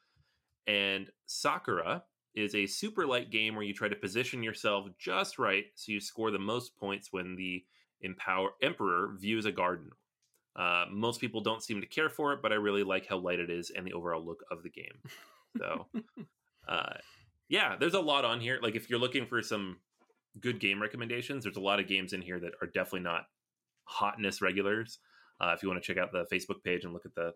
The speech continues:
Speaker 1: the thread there. But thanks to
Speaker 2: Yeah.
Speaker 1: everybody who wrote, wrote in, it's fun to hear what games everybody's, like, championing.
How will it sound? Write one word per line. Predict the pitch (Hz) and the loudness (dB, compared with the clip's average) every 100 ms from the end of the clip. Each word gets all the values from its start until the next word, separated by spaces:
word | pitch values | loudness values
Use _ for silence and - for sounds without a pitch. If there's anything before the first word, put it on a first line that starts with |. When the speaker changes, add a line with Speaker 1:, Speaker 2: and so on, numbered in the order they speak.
| - | -8
Speaker 1:
the | 90 | -4
thread | 95 90 | -2 0
there. | 107 120 - _ - | -2 -2 -8 _ -4
But | 87 82 - | -4 -4 -2
thanks | 139 139 | -2 0
to | 135 | -2
Speaker 2:
Yeah. | |
Speaker 1:
everybody | - 120 | 0 0
who | 113 | 2
wrote, | 110 107 _ - | 0 -2 _ -2
wrote | 107 104 | 2 2
in, | 101 101 - - _ - | 0 -4 -12 -20 _ -2
it's | 120 - | -2 -2
fun | - 156 156 | 0 2 2
to | |
hear | 123 123 | 0 0
what | 117 104 | 0 -2
games | 101 107 107 101 | 0 0 0 -2
everybody's, | 95 92 92 92 | -4 -4 -2 -2
like, | 90 - | -4 -8
championing. | - 98 101 107 104 101 101 | -2 -2 0 0 2 0 -4